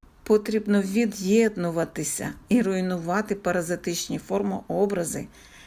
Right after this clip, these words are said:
такі, які створили ваші батьки, діди, прадіди. Отже, все це в наших руках. Особливість світлозаломлення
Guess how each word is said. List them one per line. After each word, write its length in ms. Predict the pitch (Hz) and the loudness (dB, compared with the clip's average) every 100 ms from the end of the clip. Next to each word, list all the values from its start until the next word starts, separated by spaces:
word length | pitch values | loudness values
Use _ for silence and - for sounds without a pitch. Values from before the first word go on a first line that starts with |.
| - - - - - _ _ - - | -20 -20 -20 -20 -20 _ _ -20 -2
такі, 340 | - 208 - 262 | 2 2 2 -2
які 420 | 320 175 170 208 | 0 -2 -2 -4
створили 640 | - - 208 202 170 170 | -2 0 0 0 -2 -2
ваші 440 | 175 208 269 262 185 | -2 0 0 0 -4
батьки, 680 | 151 - - - 208 240 233 - - - | -6 -8 -10 -6 0 0 -2 -12 -20 -12
діди, 420 | 160 170 156 202 | -6 -4 0 -2
прадіди. 640 | 208 170 175 170 170 - - - - - - | -2 -4 -4 -4 -4 -6 -8 -12 -20 -20 -2
Отже, 360 | 185 175 165 160 | 0 0 -2 -4
все 340 | - - 175 | -4 -2 0
це 160 | - 262 | 2 2
в 80 | |
наших 420 | 220 170 180 202 208 | 2 0 -4 -4 -4
руках. 440 | 202 - - - - _ _ _ | -4 -4 -8 -10 -18 _ _ _
Особливість 1000 | - 202 220 202 196 220 226 208 208 - | -2 2 2 2 2 4 4 0 -2 -4
світлозаломлення 1400 | - 214 202 220 185 180 185 170 190 247 226 175 170 - | -4 -2 -2 0 -2 0 -2 0 0 0 0 -2 -4 -6